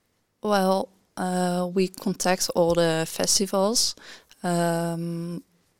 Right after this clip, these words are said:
and actually, I, I don't know if we can, <laughs> if we, if, if all the banners are from the Netherlands. I actually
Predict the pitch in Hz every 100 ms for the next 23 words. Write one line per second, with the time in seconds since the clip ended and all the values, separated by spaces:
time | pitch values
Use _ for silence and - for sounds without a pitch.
0 | _ - 185 180 - 185 - 190 185 185
1 | - _ _ - - - _ - 180 -
2 | _ - 165 175 165 170 _ _ - 175
3 | 165 175 170 - 170 170 - - 170 160
4 | - _ - - _ _ _ _ - -
5 | 175 - _ _ _ - 185 - 180 -
6 | 175 226 _ - 175 - 180 175 160 165
7 | 170 - 156 156 156 - 151 156 151 156
8 | 151 151 160 170 175 - 151 165 - -
9 | -